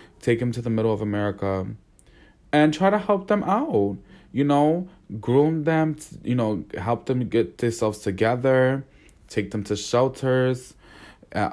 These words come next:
outside of the country, maybe, not outside of the country, out-, outside of New York, and really put them in places where they can really help themselves and really get it the fuck together, you know, and really get on their feet and get a job in these loc-, in these locations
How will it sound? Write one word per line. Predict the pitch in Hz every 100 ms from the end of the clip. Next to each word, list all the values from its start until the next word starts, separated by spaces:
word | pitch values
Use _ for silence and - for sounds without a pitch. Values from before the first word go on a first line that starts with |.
| -
outside | 107 104 113 101
of |
the | 98
country, | - 117 127 135
maybe, | 131 123 123 -
not | 104 104
outside | 90 -
of | 85
the | 87
country, | 90 98
out-, | - 120 -
outside | 104 98 101
of | 95
New | 90
York, | 92 113 123 120 - - - - _
and | 135 139
really | 151 175
put | 175 180 175
them | 160
in | 151
places | - 156 156 143
where | 135 131
they | 139
can | 147 147
really | 135 139 135 131 - -
help | - - 156 160
themselves | 147 135 - 120 92 87 92
and | - 110 104
really | 143 156
get | 139 139
it | 131
the | 127
fuck | 120 131 127
together, | - 117 120 131 90
you | 101
know, | 104 107 117 151 - - - -
and | 110 120
really | 135
get | 139 135
on | 131 123
their | 113
feet | - 147 135
and | 101
get | 110 120
a |
job | 110 - 110 120 -
in | 104
these | 110 107 98
loc-, | 101 -
in | - 104
these | 107 95
locations | 98 92 101 123 - 92 85 -